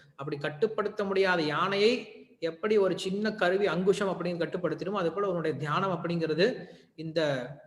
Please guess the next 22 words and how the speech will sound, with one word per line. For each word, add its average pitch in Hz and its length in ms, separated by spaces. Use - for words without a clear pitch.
மனதை 180 320
கட்டுப்படுத்துறதுக்கு 170 680
உபயோகமா 170 320
இருக்கு. 143 300
யானை 165 320
போன்ற 170 280
மனதை 160 260
கட்டுப்படுத்துறதுக்கு 160 640
உபயோகமா 156 300
இருக்குன்னு 147 360
சொல்லி 143 60
சொல்றார். 156 300
அதே 190 220
போல 196 420
தாமரையை 208 1000
தியானம் 170 340
பண்ணுவோம். 156 260
தாமரை 196 440
ஏன் 190 180
தியானம் 175 300
பண்ணும்? 151 320
ஏன்னா 190 440